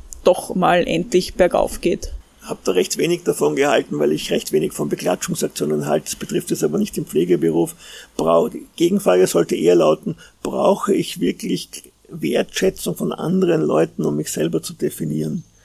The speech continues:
Speaker 2: Ich glaub, dass das eher die Grundfrage sein sollte, um auch die anderen Fragen, die du mir grad gestellt hast, zu klären. Brauche ich jemanden, der mir sagt, ich bin toll, um mir se-, um Wertschätzung zu erleben?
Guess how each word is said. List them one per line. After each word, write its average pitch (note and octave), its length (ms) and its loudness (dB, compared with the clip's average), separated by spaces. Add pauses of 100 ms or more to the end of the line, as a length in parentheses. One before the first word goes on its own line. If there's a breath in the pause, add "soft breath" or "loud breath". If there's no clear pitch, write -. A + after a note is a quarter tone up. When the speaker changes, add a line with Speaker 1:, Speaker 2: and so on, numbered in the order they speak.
(240 soft breath)
Speaker 2:
Ich F#3 100 -14
glaub, - 160 -2
dass - 140 -6
das E3+ 160 -2
eher F3 180 4
die D#3+ 100 0
Grundfrage E3 640 0
sein D#3 300 -2
sollte, D#3+ 420 0
um F3+ 220 0
auch E3 80 2
die - 140 -2
anderen F#3+ 300 2
Fragen, E3 260 -2
die E3 80 -2
du D#3+ 80 -2
mir E3 140 -4
grad D#3 220 -8
gestellt - 400 -4
hast, D#3+ 220 -4 (140)
zu - 120 -12
klären. D#3 420 -2 (460 soft breath)
Brauche G3 340 2
ich - 120 -6
jemanden, F3+ 460 0
der D#3+ 120 0
mir E3 120 -2
sagt, - 320 -4
ich - 120 -12
bin E3 200 -6
toll, D#3 320 4 (340 soft breath)
um E3 260 -2
mir F3 120 4
se-, - 260 -2
um E3+ 240 -2
Wertschätzung E3 640 0
zu E3 180 -4
erleben? D3+ 440 -4